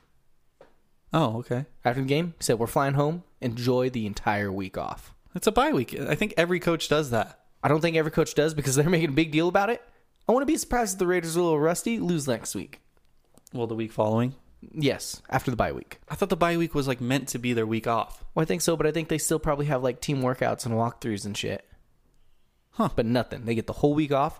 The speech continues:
Speaker 1: Well, they'll
Speaker 2: I don't
Speaker 1: be,
Speaker 2: think the Raiders are gonna be good after the bye
Speaker 1: they'll
Speaker 2: week.
Speaker 1: be back the following Tuesday 'cause that's when they, like, start the prepping for the next game. So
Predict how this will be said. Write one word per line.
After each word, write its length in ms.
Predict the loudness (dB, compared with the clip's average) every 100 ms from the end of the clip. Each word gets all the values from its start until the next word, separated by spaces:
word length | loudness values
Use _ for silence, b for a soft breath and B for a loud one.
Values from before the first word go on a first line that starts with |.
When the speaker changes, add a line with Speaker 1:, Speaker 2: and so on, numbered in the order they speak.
| 0
Speaker 1:
Well, 200 | 2 2
they'll 160 | 2 4
Speaker 2:
I 40 |
don't 80 | 4
Speaker 1:
be, 40 |
Speaker 2:
think 80 | 2
the 80 | 2
Raiders 260 | 2 2 0
are 40 |
gonna 140 | 0
be 60 | 0
good 160 | 2 2
after 180 | 0 -2
the 80 |
bye 100 | 2
Speaker 1:
they'll 120 | 4 4
Speaker 2:
week. 60 |
Speaker 1:
be 100 | 2
back 380 | 4 4 2 0
the 80 | -2
following 520 | 2 4 4 2 -2
Tuesday 600 | -2 0 0 2 2 0
'cause 160 | -2 -2
that's 180 | 0 0
when 80 |
they, 100 | 0
like, 180 | 0 0
start 260 | 2 2 0
the 80 | -2
prepping 400 | -2 -2 -4 -2
for 100 | -2
the 80 |
next 220 | 0 -2 -4
game. 300 | -6 -6 -8
So 320 | -8 -8